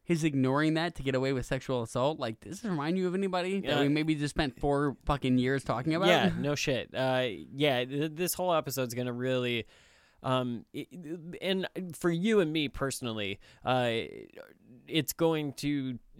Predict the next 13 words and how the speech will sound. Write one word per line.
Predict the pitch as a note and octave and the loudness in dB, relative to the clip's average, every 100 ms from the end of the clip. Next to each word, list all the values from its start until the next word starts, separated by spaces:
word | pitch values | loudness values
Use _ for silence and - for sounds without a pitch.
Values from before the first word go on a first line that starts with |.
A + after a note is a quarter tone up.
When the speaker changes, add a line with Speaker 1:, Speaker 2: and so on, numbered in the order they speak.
| C3 | -8
Speaker 2:
it's | B2 - | -6 -2
gonna | F3 D#3+ | 0 0
make | C#3 B2+ | 0 0
us | A2+ | -2
sad, | - A#2 G2+ F#2+ - - - | 0 0 0 -2 -10 -14 -4
um, | A#2+ B2 | -2 -2
Speaker 1:
Right. | - | 0
Speaker 2:
because | C3+ - B2 F#3+ F#3 | -2 0 2 4 4
of | E3 C#3+ | 2 0
how | C3+ D3 | 0 0
much | D3+ C#3+ - | 0 -2 -2
we | C#3 | -2
thought | C3 - C3+ B2+ A2+ | -2 0 2 2 0